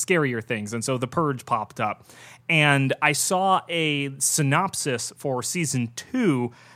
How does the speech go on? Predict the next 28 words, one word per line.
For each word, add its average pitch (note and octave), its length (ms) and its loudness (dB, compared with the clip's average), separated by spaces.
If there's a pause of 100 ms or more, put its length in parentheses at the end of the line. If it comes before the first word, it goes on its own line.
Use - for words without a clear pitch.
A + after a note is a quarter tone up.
(100)
So F3+ 220 0
Season A#3+ 560 4
one, C#3+ 560 2
the D3+ 100 -2
one F3 160 0
that D#3+ 80 0
I'm F3 120 0
talking D#3+ 320 -4
about C3 180 -2
tonight, B2 440 -2 (200)
is F#3 320 4 (120)
a E3+ 100 2
Purge F3+ 460 -4
night. G#2+ 320 -2 (1160)
It's D#3+ 140 -2
a D#3 60 -2
ten G#3+ 280 2
episode G#3+ 440 2
run, C#3 400 2
and C#3+ 180 0
the C3 80 2
whole F3 480 0
ep-, E3+ 160 -2
it's D3+ 180 -2
from C3+ 440 -2
seven F3 320 0
A F#3 160 2
M D#3+ 260 -2